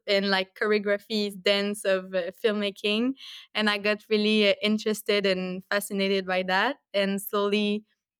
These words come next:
I started to do film by my home at school or, like, you know, in, uh,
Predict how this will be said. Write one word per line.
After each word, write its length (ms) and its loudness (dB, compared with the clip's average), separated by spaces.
I 120 0
started 420 0
to 80 -4
do 180 0
film 640 -2
by 260 0
my 180 2
home 500 -2
at 160 -2
school 600 2
or, 140 4
like, 300 -4
you 80 -4
know, 180 -2
in, 220 -4
uh, 200 -10